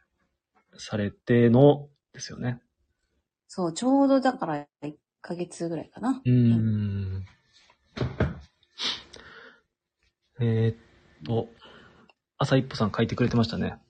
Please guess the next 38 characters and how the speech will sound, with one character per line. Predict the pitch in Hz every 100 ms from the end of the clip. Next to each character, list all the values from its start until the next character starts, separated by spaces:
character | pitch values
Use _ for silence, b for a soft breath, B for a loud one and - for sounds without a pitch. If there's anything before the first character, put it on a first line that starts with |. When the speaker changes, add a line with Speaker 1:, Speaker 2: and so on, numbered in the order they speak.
| _ -
Speaker 2:
う |
ん。 |
Speaker 1:
ナ | 107
ビ | 202 -
ゲ | 104
ー |
タ | -
ー |
の | 95
と | 90
こ | 101
ろ | 87
に。 | - - _ _ _ _ _ b b b b _ -
Speaker 2:
そ | 190
う |
そ | - 156
う | 151
そ | - - - 226 _ B B B B B B -
う。 |
ま | 247
ず |
は | 196 165 165 165
ね、 | 190 202 _ _ _ -
Speaker 1:
う |
ん。 | 113 98 - _ _ 160
Speaker 2:
あ |
の、 | 131
自 | 147 175
分 | 170 165 165
の | 160 165 160 - _ _ _
ホ | _ 202
ワ | 185
イ | 185
ト | 180
リ | 180
ス | 180 -
ト | -
を | - -